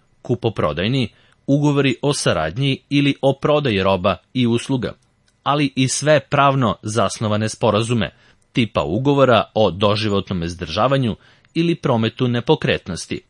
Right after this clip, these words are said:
Pored uputstava za rukovanje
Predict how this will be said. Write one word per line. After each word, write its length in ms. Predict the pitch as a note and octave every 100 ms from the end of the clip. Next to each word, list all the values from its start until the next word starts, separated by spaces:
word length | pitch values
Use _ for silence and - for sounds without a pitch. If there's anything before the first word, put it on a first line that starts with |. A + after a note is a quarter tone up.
| _ _ _ _
Pored 300 | - C#3 C#3
uputstava 640 | C3 - E3+ - D#3+ D3 C3+
za 200 | B2+ C#3+
rukovanje 600 | B2 F2+ G2 G2+ B2 D3